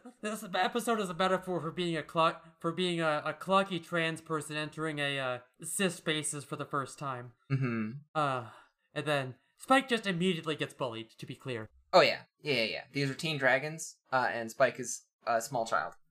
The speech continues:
Speaker 1: Teen Dragon Squad! Garble!
Speaker 2: Yeah.
Speaker 1: So-and-so! What's her face?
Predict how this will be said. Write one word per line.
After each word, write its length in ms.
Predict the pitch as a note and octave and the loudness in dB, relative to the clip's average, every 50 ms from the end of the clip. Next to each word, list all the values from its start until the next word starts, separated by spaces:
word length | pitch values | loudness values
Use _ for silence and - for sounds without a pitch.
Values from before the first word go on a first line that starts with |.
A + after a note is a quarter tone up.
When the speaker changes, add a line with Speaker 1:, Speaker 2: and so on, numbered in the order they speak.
| _ _ _ _ | _ _ _ _
Speaker 1:
Teen 400 | - B3 C#4 C4+ C4+ B3+ A#3 G#3+ | 4 6 6 6 6 4 0 -2
Dragon 460 | G#3 - C#4 C#4 C4+ C4 C4 B3 A3+ | 2 4 6 6 6 4 2 -2 -6
Squad! 880 | A3 - - A#3+ A#3 A3+ A3 G#3+ G#3 G3+ G3 F#3 F3 E3+ D#3 C#3+ C3 B2+ - _ _ _ _ _ _ _ _ _ _ _ _ _ - | -6 -4 0 2 4 6 6 6 4 4 2 0 -2 -4 -6 -8 -10 -12 -16 _ _ _ _ _ _ _ _ _ _ _ _ _ 4
Garble! 300 | C4+ C4+ C4+ B3+ A#3 F#3+ | 8 8 8 10 10 10
Speaker 2:
Yeah. 520 | F#3 E3+ D#3 C#3+ B2+ B2 A#2 A2+ A2+ A#2 - - | 10 10 10 6 4 2 0 -2 -4 -8 -10 -8
Speaker 1:
So-and-so! 920 | - - D4+ D4 C#4+ C4 B3 A3 F#3+ - - A#3+ A3+ G#3 F#3+ E3 D3+ D3 - - - _ _ | 2 6 6 6 6 6 2 -4 -6 -4 0 0 2 2 0 -2 -4 -8 -12 -18 -20 _ _
What's 260 | B3+ C#4 C#4 C#4 - | 2 2 2 2 0
her 120 | B3 A3 | -2 -2
face? 520 | E3 - - A#3 A3+ G#3 F3+ D3 - - | -2 0 0 0 2 2 0 -2 -6 -10